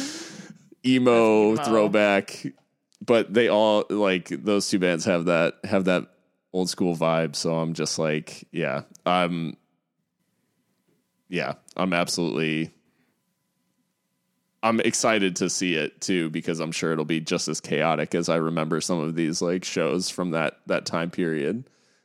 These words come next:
Speaker 1: Um,
Speaker 2: Well, that's
Speaker 1: and
Speaker 2: awesome.
Speaker 1: then, uh, the second song I picked, uh, was,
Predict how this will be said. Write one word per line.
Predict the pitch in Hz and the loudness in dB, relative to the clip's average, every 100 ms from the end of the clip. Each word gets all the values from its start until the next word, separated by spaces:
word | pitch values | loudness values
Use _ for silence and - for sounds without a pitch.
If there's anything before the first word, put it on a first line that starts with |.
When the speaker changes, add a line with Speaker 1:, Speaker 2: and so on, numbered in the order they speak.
| _ - | _ -6
Speaker 1:
Um, | 87 80 65 62 76 90 _ _ _ _ _ | -2 -2 -2 -6 -8 -12 _ _ _ _ _
Speaker 2:
Well, | 165 | -20
that's | 165 131 | -2 2
Speaker 1:
and | 131 | 4
Speaker 2:
awesome. | 120 104 101 | 4 2 2
Speaker 1:
then, | |
uh, | 90 85 82 80 - - _ _ - - - - - - - _ _ - | 0 0 0 -2 -4 -6 _ _ -20 -20 -20 -20 -20 -20 -20 _ _ -4
the | 127 | 0
second | - 165 165 | 2 2 2
song | 127 131 113 | 4 2 4
I | 98 | 2
picked, | 113 104 - - | 2 2 -2 -2
uh, | 104 98 95 | 2 2 2
was, | 98 95 | 2 0